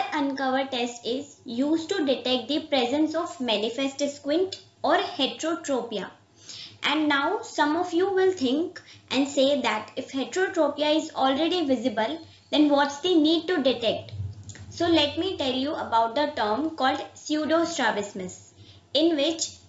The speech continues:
patient seems to have squint, but actually there is no squint. An example of those conditions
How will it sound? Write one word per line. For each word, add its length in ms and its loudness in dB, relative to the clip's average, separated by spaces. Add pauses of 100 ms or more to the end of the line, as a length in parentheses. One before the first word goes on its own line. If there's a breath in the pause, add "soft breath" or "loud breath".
(140)
patient 420 0
seems 440 0
to 120 -2
have 260 0
squint, 480 -2
but 280 -6
actually 560 2
there 240 4
is 160 -2
no 220 2
squint. 540 -8 (680)
An 240 -2
example 600 0
of 160 -6
those 280 2
conditions 880 -6